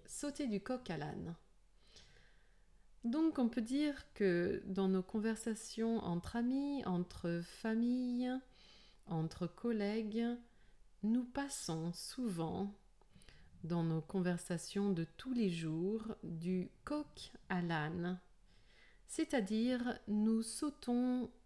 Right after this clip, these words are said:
de sujet en sujet, nous allons de thème en thème, nous parlons de nos enfants, du travail, de la famille, ensuite de nos tâches ménagères,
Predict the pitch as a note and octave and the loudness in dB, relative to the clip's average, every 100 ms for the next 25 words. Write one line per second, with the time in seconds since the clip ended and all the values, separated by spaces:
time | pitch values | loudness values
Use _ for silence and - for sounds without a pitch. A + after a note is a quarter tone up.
0 | - F3 F3 F3+ - A3+ G#3+ F#3+ G3 G3 | -12 -4 -2 -2 -4 -2 0 2 4 4
1 | G3+ - F#3 F3+ - C#4+ A#3+ F#3 F3+ F#3 | 2 -2 -4 -4 -4 -2 0 2 4 2
2 | - - - - - - - - F3 E3+ | 0 -12 -20 -20 -20 -20 -14 0 2 4
3 | F3 F3 F#3 G3+ F3+ E3+ - G#3 G#3 A3 | 4 4 6 6 4 0 0 2 4 4
4 | A#3 - F3+ E3+ F3+ F#3+ G#3 A3 - - | 2 0 0 2 2 2 2 0 -6 -20
5 | - - - - - E3+ E3+ - F3+ F3 | -20 -20 -20 -20 -4 0 2 2 2 4
6 | F3+ F#3 F#3 F#3+ F#3+ G3+ A3+ B3 B3 - | 4 4 4 4 4 4 2 2 -2 -2
7 | G3+ G#3 A3+ B3 A3+ F3+ F#3 - A3 G3 | 0 0 0 -4 -6 -6 -6 -4 -4 -2
8 | F3 F3 F3+ F#3+ F#3+ G3+ - - - - | -2 -2 0 0 0 -2 -6 -20 -20 -20
9 | - - E3 D#3 E3+ E3+ E3+ E3+ E3 E3 | -20 -10 -6 -2 0 2 2 2 2 0
10 | E3+ - A#3 A3+ F#3+ F#3 F3+ F#3+ G3 G3 | 0 0 2 4 6 6 6 4 4 0
11 | - - - - - F3+ E3+ E3+ - - | -10 -20 -20 -20 -10 -2 0 0 -2 -2
12 | F#3 F3 - E3+ E3 E3 E3+ E3+ E3+ F3 | -2 -2 -6 -6 -6 -2 0 0 2 0
13 | E3+ - G3 G3 - F#3+ G3 G#3+ G#3 F3 | -2 -2 -2 0 0 2 4 4 2 2
14 | E3+ E3+ F3 F#3 F#3+ | 2 2 0 -2 -4